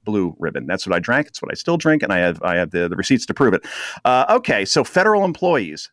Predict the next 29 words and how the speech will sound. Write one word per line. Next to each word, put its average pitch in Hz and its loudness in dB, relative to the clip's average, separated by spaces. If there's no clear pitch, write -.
how 202 -4
did, 302 -6
what 381 -2
kind - 2
of 466 4
state 403 0
is - -2
Pennsylvania? 120 0
I, 202 2
I'm 320 0
not 330 2
getting 165 2
this 120 -2
place 131 2
at 127 2
all. 139 2
You 131 -2
know, 156 4
uh, 120 0
it's 120 -8
bad 180 2
enough 143 0
with 127 -8
the 110 -8
Eagles, 135 -4
but 120 -6
now, 151 4
uh, 113 -8
this, - -2